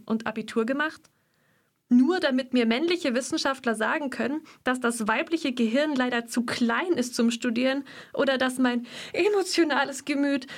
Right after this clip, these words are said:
doch nur dazu zu gebrauchen ist, Hausfrau und Mutter zu sein? Nur weil ihr Angst habt, uns als Konkurrentinnen im Berufsleben zu haben.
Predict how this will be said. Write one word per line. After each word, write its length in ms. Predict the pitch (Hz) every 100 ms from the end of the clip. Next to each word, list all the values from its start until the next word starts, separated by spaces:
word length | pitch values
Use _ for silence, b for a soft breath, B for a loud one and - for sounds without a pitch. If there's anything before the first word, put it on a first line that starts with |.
| B
doch 280 | - 330 -
nur 160 | 294 269
dazu 420 | 269 311 370 302
zu 140 | 240
gebrauchen 520 | 240 233 247 254 254 -
ist, 220 | 294 - B -
Hausfrau 500 | 277 392 - 285 285
und 100 | 262
Mutter 300 | 269 359 339
zu 160 | 311 262
sein? 280 | 254 277 381 - _ _ _ _
Nur 180 | 277 392
weil 160 | 370 311
ihr 180 | 277
Angst 380 | - 294 427 -
habt, 240 | 285 294 -
uns 160 | 294
als 180 | - 269
Konkurrentinnen 840 | - 277 262 233 277 349 294 277
im 120 | 269
Berufsleben 600 | 247 240 370 - 240 220 226
zu 160 | 220
haben. 340 | 208 294 -